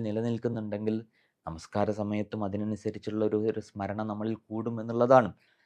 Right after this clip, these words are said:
അപ്പൊ അത് നിലനിർത്താൻ നമ്മളെ സഹായിക്കുന്ന പ്രധാനപ്പെട്ട ഒരു കാര്യമാണ് ഈ ദിക്റുകൾ എന്ന് പറയുന്നത്. എപ്പോഴും നമ്മൾ ഓരോ കാര്യങ്ങൾ ചെയ്യുമ്പോഴും നമുക്കറിയാലോ, ഓരോ കാര്യങ്ങൾ ചെയ്യുന്നതിന് മുമ്പും ശേഷവുമൊക്കെ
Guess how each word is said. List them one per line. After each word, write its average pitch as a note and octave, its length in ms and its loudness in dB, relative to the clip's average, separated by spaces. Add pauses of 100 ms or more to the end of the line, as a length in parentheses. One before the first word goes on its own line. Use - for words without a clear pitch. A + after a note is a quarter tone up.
(140)
അപ്പൊ F#3+ 140 4
അത് G#3 180 6
നിലനിർത്താൻ D#3 560 4
നമ്മളെ A#2+ 220 2
സഹായിക്കുന്ന G#2+ 540 -8
പ്രധാനപ്പെട്ട G2 520 -6
ഒരു G2+ 120 -8
കാര്യമാണ് F2+ 520 -4 (440)
ഈ G#2+ 100 -2
ദിക്റുകൾ F#2+ 480 0
എന്ന് F2 140 -6
പറയുന്നത്. E2 460 -10 (420)
എപ്പോഴും A#2 380 6
നമ്മൾ G#2+ 180 0
ഓരോ A2+ 240 8
കാര്യങ്ങൾ G#2 440 -6
ചെയ്യുമ്പോഴും F2+ 600 -8 (380)
നമുക്കറിയാലോ, F#2 460 2
ഓരോ G2 180 2
കാര്യങ്ങൾ G2+ 440 0
ചെയ്യുന്നതിന് G2 580 -6
മുമ്പും F#2+ 440 -6
ശേഷവുമൊക്കെ G2 800 -8